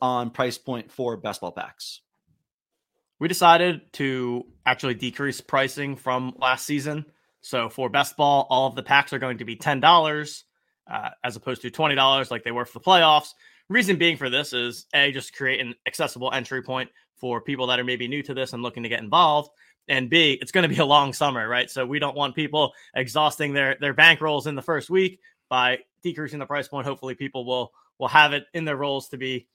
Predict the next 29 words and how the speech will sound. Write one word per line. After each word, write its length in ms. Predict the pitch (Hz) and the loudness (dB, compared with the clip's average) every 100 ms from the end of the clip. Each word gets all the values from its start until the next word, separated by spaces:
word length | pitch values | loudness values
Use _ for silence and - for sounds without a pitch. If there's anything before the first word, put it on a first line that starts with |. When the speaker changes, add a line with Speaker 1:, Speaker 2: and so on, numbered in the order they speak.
| _ 139 | _ -6
Speaker 2:
ripping 260 | 147 135 | -6 -2
packs 280 | 147 143 - | 0 0 0
all 120 | 135 | -4
summer 280 | - 135 131 | -4 -6 -6
and 120 | 123 | -8
creating 280 | 143 135 127 | -6 -8 -6
those 200 | 127 117 | -10 -6
lineups. 460 | 123 123 120 - _ _ _ | -6 -4 -6 -10 _ _ _
And 120 | 151 156 | -2 0
then 220 | 143 135 _ - | 0 -2 _ -2
going 240 | 185 156 | 0 0
ahead 160 | 143 135 | 0 -2
to 80 | 135 | -4
season 340 | 147 127 127 | -6 -6 -6
two, 240 | 147 139 120 | -4 -4 -2
we 140 | 127 | 0
are 100 | 123 147 | 0 4
also 480 | 151 - 135 123 - _ - | 2 2 -4 -6 -8 _ -16
slashing 580 | - 139 127 - 135 | -6 0 2 0 -4
the 80 | 123 | -6
pack 320 | - 123 - | 0 0 0
prices 360 | - 127 - 117 | -4 -6 -6 -10
in 100 | 117 | -6
half. 280 | 120 113 - | -4 -4 -6
So 220 | - 120 | -6 -4
in 100 | 131 | -4
the 100 | 135 | -4
original 340 | 127 123 123 117 | -6 -6 -8 -6
season, 420 | 143 120 127 | -6 -4 -6